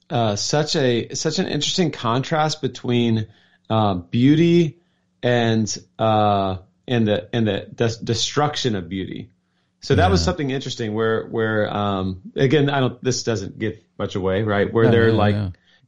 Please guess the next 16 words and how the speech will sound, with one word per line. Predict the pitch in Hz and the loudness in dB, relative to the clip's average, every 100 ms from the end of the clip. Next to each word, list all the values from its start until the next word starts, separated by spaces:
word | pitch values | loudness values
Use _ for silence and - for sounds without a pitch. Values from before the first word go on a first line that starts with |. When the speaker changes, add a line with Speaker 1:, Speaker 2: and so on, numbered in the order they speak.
| _ _ | _ _
Speaker 1:
killing | - 156 139 127 | -2 0 2 0
cows | - 110 117 117 101 98 | -2 -2 0 0 -2 -6
and | 104 101 | -8 -8
chopping | 90 123 117 120 | -4 -4 -2 -4
down | 107 104 | -4 -6
trees | 95 - 117 110 104 95 | -8 -4 -2 0 -2 -4
and | 95 | -4
burning, | 104 107 107 104 101 - | 0 2 2 0 -4 -6
you | 104 | -4
know, | 95 90 | -2 -2
buildings | - 113 117 110 101 90 | 0 2 4 2 0 -2
on | - 113 107 | 0 0 0
retreat. | 95 - - 151 120 123 | -4 -8 -2 2 2 2
Speaker 2:
Like | 95 90 | 0 0
a | 85 | -2
scorched | - 101 95 87 - | 0 2 4 2 -2